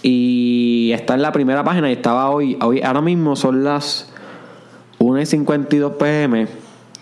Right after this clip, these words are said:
Y hoy es Año Nuevo, ahora mismo se está grabando esto en Año Nuevo. Me imagino que subirá como el cinco de enero por ahí, porque voy como cinco días adelantado. Este,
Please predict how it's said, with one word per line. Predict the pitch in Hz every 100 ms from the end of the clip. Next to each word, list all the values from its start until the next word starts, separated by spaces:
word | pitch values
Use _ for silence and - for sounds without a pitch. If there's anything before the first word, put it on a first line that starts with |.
| - - - - - -
Y | 123 123 120 120
hoy | 135
es | 196 -
Año | 156 143 127
Nuevo, | 123 120 101
ahora | 104 123
mismo | 135 139
se |
está | 135 135
grabando | 135 135 139 131 135
esto | 135 127
en |
Año | 113 107 107
Nuevo. | 113 110 101
Me |
imagino | 101 101 117
que | 120
subirá | 120 127 123 117 120
como | 117 110 107
el |
cinco | - 110 113 117 117
de |
enero | 117 113 117
por | 113 113
ahí, | 120 160
porque | 120 101 - - -
voy | 110 104
como | 104 117 113
cinco | 110 104 113
días | 110
adelantado. | 110 113 110 104 127 131 104 101 - - - - - - - - - - - - - - - -
Este, | 123 123 123 123 139 123 123 123 120 120 117 113 107 101